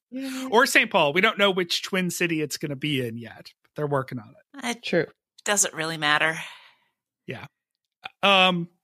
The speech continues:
Speaker 2: the dazzling donor for Friday, and this is adorable, was Christy Wise.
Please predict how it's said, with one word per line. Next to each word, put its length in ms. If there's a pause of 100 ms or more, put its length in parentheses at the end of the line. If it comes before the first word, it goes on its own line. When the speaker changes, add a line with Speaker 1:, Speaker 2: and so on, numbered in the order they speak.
(1000)
Speaker 2:
the 80
dazzling 420
donor 280
for 120
Friday, 580 (140)
and 100
this 200
is 80
adorable, 600 (560)
was 200
Christy 320
Wise. 560